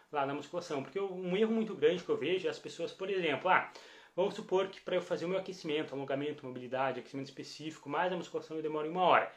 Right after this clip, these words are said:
Aí a pessoa vai lá e tipo assim, ah, então não vou alongar pra mim fazer esteira. Cara, é burrice,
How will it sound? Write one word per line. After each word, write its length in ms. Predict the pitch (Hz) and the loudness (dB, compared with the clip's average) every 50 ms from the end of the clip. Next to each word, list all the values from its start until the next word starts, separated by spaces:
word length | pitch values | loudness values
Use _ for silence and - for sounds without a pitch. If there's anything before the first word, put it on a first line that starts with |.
| - - - - - | -14 -20 -14 -4 0
Aí 140 | 165 185 | 2 2
a 40 | 190 | 2
pessoa 260 | 185 208 - 214 202 | 2 -2 -4 -4 -2
vai 120 | 185 196 190 | 0 0 0
lá 100 | 196 208 | 0 0
e 60 | 208 | -2
tipo 220 | 208 - - - | -4 -8 -12 -12
assim, 120 | 185 - 233 | -4 -2 0
ah, 80 | 202 | 0
então 160 | 160 135 202 214 | 0 0 0 2
não 160 | 240 247 220 | 4 4 6
vou 100 | 226 233 | 6 6
alongar 400 | 240 233 226 202 185 185 202 196 | 6 4 2 4 6 6 6 6
pra 80 | 214 | 4
mim 60 | 208 196 | 0 -2
fazer 200 | - 185 185 214 | -2 -2 -2 -2
esteira. 480 | 214 - - 185 175 165 143 120 - - - - - _ | -4 -2 0 2 4 4 4 2 0 -6 -14 -20 -20 _
Cara, 400 | - 208 226 233 175 151 - - - 160 | -2 2 4 4 4 2 0 -4 -10 -10
é 40 | |
burrice, 640 | 156 147 - 151 180 220 254 240 - - - 117 - | -6 -6 -4 -2 0 0 0 0 0 -4 -6 -8 -10